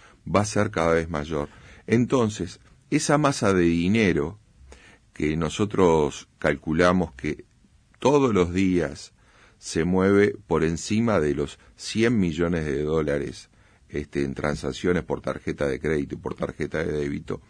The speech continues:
hay mínimo entre tres y cuatro millones de dólares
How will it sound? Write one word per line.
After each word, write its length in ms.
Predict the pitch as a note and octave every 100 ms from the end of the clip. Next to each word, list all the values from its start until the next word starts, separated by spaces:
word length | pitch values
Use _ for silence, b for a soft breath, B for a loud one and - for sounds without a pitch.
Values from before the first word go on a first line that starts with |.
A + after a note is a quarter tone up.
| b b b b b _
hay 320 | A#2 A2 G#2+ - _ _ -
mínimo 720 | G#2+ D#3 D3+ G2 F2+ D#2+ - -
entre 400 | F#2 F#2 F2+ F2+
tres 420 | B2 B2 G#2 - -
y 120 | E2
cuatro 380 | - C3 C3+ G2
millones 440 | F2 E2+ G2+ F2+
de 80 | D#2
dólares 580 | E2 F2+ F#2 F2+ G#2+